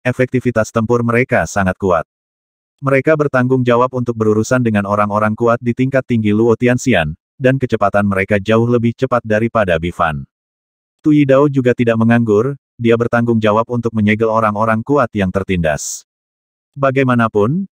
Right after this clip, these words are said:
dia melakukan semua ini sambil bersembunyi di lonceng penenang jiwa Netherworld. Dunia luar sama sekali tidak mengetahui keberadaan Tu Yidao. Bahkan Fukong dan yang lainnya tidak mengetahui bahwa Tu Yidao ada di lonceng penenang jiwa Netherworld.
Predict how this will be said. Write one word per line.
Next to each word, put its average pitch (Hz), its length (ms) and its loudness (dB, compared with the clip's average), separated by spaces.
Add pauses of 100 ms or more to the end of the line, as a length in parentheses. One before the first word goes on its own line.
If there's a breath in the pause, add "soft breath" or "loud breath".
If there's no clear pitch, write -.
(100)
dia 143 240 2
melakukan 139 480 0
semua 110 320 0
ini 113 240 0
sambil 107 320 0
bersembunyi 117 560 0
di 98 160 0
lonceng 110 400 0
penenang 120 480 0
jiwa 110 240 0
Netherworld. 85 560 -2 (600)
Dunia 143 400 2
luar 135 320 2
sama 123 240 0
sekali 113 320 0
tidak 110 240 0
mengetahui 110 560 2
keberadaan 107 560 0
Tu 98 200 0
Yidao. 76 360 -2 (320)
Bahkan 143 400 0
Fukong 139 320 0
dan 127 160 2
yang 123 160 0
lainnya 117 400 2
tidak 110 160 0
mengetahui 104 480 0
bahwa 110 240 0
Tu 131 240 -2
Yidao 123 240 2
ada 107 240 0
di 104 160 0
lonceng 117 400 0
penenang 110 480 0
jiwa 104 240 2
Netherworld. 85 480 -2